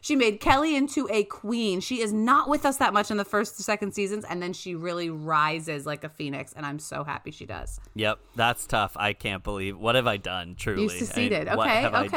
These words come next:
Speaker 2: done? There's no point
Speaker 1: Let's
Speaker 2: in
Speaker 1: hear your number
Speaker 2: continuing.
Speaker 1: two.
Speaker 2: Okay, well, with Jim, oh, no,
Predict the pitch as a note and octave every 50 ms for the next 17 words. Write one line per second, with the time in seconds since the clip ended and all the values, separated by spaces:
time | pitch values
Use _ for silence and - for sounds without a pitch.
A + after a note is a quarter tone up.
0 | C4+ - - F2 F#2 G#2 A2+ A#2+ A2+ B2+ B2+ A#2 A#2 - A3 A#3 - - - G#3
1 | C#4 B3+ C4+ C4+ C4 B3 C4 C4+ C4 C4+ C4 - - - - - - - - C4+
2 | D4 F4 G4 D#4+ - C#3+ E3+ F#3+ - F3 B2+ A2+ A2 G#2 G#2 A#2 A#2+ A#2+ A#2+ C3
3 | D#3 D#3+ - - - - D3 D3+ C#3+ C3 A#2 A#2 A2+ A#2 A#2+ - - C3+ C3+ C3
4 | B2 A#2 A2 F#2+ E2+ - - B2 G#2+ F#2+ F2 F2+ G2